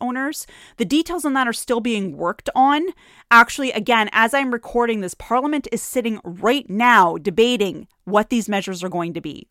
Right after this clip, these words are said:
Literally right now. By the time you listen to this podcast, the information may be published. So if you're Canadian, go ahead and look for that.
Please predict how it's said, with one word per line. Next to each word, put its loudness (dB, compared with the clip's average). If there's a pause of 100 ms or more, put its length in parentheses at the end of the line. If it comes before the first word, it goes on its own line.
Literally 0
right -2
now. -6
By 2
the -2
time -2
you -4
listen -4
to -6
this -8
podcast, -6
the -10
information -8
may -8
be -12
published. -12
So -8
if -10
you're -4
Canadian, -8
go -10
ahead -10
and -12
look -14
for -18
that. -12